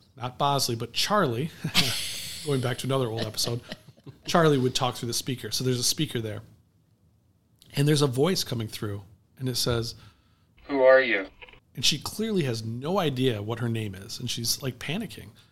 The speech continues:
Speaker 1: She gets up, she starts wandering around this room, and there is a door in the room, and she's grabbing it and pulling on it, and it's not opening, and she's freaking out. She's kinda groggy. And it is a fucked up scene. And they ask her five questions.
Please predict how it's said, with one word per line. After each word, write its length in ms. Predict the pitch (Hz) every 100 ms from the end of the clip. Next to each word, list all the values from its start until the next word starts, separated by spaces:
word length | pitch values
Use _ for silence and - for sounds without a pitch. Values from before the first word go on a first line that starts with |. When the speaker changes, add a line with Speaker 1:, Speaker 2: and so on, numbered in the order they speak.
| _ _ _
Speaker 1:
She 180 | - 131
gets 300 | 113 147 -
up, 120 | 160
she 120 | - 156
starts 240 | 143 123
wandering 420 | 120 117 143 165
around 220 | 143 127 120
this 220 | 113 - - -
room, 480 | 135 160 165 123 117 - - _ -
and 120 | 135
there 160 | 202
is 240 | 220 - - 160
a 60 |
door 500 | 131 113 160 175 110
in 120 | 110 117
the 80 | 110
room, 280 | 107 104
and 120 | 107 113
she's 260 | 175 202
grabbing 440 | - 117 143 151 160
it 180 | 156
and 100 | 117 101
pulling 320 | - 156 160
on 160 | 156 151
it, 40 |
and 80 | 117
it's 180 | 131 -
not 220 | 127 107
opening, 360 | 123 131 135 131
and 80 |
she's 200 | - 180
freaking 440 | - - 147 139 120
out. 200 | 117 117
She's 120 | -
kinda 220 | - 240 160
groggy. 640 | 120 107 117 117 131 127 - - _ _ _ _ _ _ -
And 120 | 180
it 80 | 311
is 180 | 359 123
a 60 |
fucked 580 | - - - 320 277 -
up 180 | 277 254
scene. 560 | - 269 294 247 104 -
And 80 | 185
they 120 | 214
ask 240 | 160 160 -
her 80 | 208
five 320 | - 120 131
questions. 680 | - 262 - 107 95 -